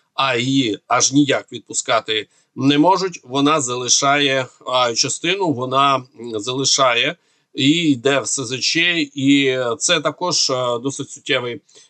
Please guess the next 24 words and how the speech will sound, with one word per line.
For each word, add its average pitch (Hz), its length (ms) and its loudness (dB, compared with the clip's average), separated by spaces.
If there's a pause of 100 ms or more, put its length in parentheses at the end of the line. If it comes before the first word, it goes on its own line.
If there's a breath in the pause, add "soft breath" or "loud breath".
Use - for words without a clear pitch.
відсоток. 123 580 0 (380)
А 120 240 2
є, 127 340 0
безумовно, 185 880 2 (100)
і, 165 420 2 (420 loud breath)
е, 127 180 0
через 151 380 0
низький 147 460 0
рівень, 117 500 -2
а, 113 220 -2
мотивації, 160 920 -2 (380)
а, 123 240 2
випадки 147 500 0
С 156 180 -4
З 147 160 -2
Ч, 147 320 -2 (300)
і 127 240 0
це 147 300 2
також 160 580 -2
не 131 240 -2
є 127 220 -2
рідкістю. - 540 -8 (440 loud breath)
І, 127 300 0
е, 117 140 0